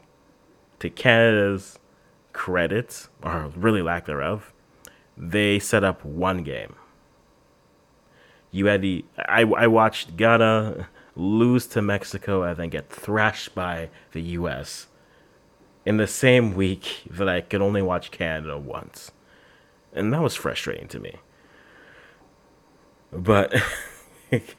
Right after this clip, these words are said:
I think what made that game the most frustrating was, is this. They're down three nil,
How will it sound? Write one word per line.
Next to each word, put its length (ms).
I 100
think 200
what 100
made 160
that 160
game 220
the 80
most 180
frustrating 540
was, 320
is 180
this. 380
They're 200
down 320
three 280
nil, 380